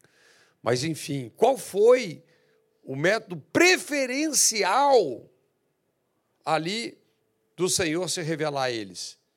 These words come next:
Pela palavra. Mas a gente vai ganhando essa sensibilidade,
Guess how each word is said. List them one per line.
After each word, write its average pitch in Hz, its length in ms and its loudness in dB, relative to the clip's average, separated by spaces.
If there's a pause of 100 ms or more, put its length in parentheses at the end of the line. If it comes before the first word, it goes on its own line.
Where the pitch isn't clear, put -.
(180)
Pela 202 200 -10
palavra. - 560 -18 (1900)
Mas 151 220 2
a 165 60 -2
gente 165 280 -8
vai 175 220 -2
ganhando 170 440 -6
essa 131 240 -8
sensibilidade, 127 1300 -8